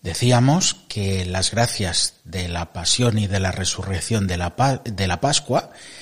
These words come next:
eh, son gracias de unión con el Señor, de vivir, sentir aquello mismo que vive y siente Jesús. Por eso, lo que vamos a pedir ahora,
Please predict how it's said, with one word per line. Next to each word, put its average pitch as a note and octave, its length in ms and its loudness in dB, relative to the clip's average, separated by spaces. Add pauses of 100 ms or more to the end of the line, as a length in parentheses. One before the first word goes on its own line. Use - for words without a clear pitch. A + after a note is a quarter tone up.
(360)
eh, G#2 320 -6
son C3+ 300 0
gracias D3+ 680 0 (480)
de A#2 260 -4
unión A#2+ 380 0
con B2+ 200 0
el G#2+ 120 0
Señor, D#3 460 0 (260)
de G#2+ 300 -4
vivir, D#3+ 760 -2
sentir D3+ 920 0 (380)
aquello A2 460 0
mismo B2+ 560 0 (340)
que G#2 160 -2
vive A#2 540 -2
y G2+ 80 -4
siente A2+ 720 -2
Jesús. - 640 -4 (760)
Por D#3 160 -4
eso, A3 500 -2 (260)
lo A2 180 -4
que A2+ 100 -2
vamos D3 300 2
a C3+ 100 -2
pedir B2 320 2
ahora, C#3 520 0